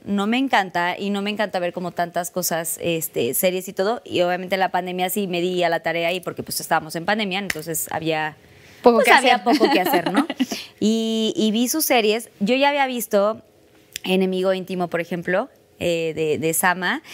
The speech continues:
Speaker 1: y había visto, eh, bueno, tú y yo
Speaker 2: Mande.
Speaker 1: hicimos unas
Speaker 2: Sí.
Speaker 1: fotos. Eh, an-, fue antes de la pandemia, ¿no? Sí.
Speaker 2: Fue antes, fue, creo que justo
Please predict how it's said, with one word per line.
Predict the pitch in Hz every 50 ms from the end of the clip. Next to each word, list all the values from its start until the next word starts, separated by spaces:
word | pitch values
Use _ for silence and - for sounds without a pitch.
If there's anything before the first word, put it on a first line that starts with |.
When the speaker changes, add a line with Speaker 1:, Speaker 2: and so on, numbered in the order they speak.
| - - - - - - - - -
Speaker 1:
y | - 202 202
había | 196 196 190 196 208 208 208
visto, | 202 220 214 196 - - 214 208 202 202 196 196 190 185 180 175 170 -
eh, | - 180 175 175 170 165 143
bueno, | 202 214 208 175 160 - _ _ - - 202 -
tú | 294
y | 311 320
yo | 359
Speaker 2:
Mande. | 294 320 440
Speaker 1:
hicimos | 392 392 381 381
unas | 359 330 330 330
Speaker 2:
Sí. | 359 359
Speaker 1:
fotos. | 262 370 370 247 247 262 392 381 370 330 277 247 233 214 - - _ - -
Eh, | - 202 202 202 202 202 190 -
an-, | - 240 247 - - -
fue | - 349
antes | 381 - 453 415
de | 339
la | 240
pandemia, | - 190 175 190 208 208 185 175
¿no? | 175 190 233
Sí. | - -
Speaker 2:
Fue | - 311 311
antes, | 330 339 370 381 381 381 370 294 240 240 -
fue, | - - 285 285 277 302 320 - -
creo | - 330 349
que | - 427 403
justo | - - 359 320 - - 381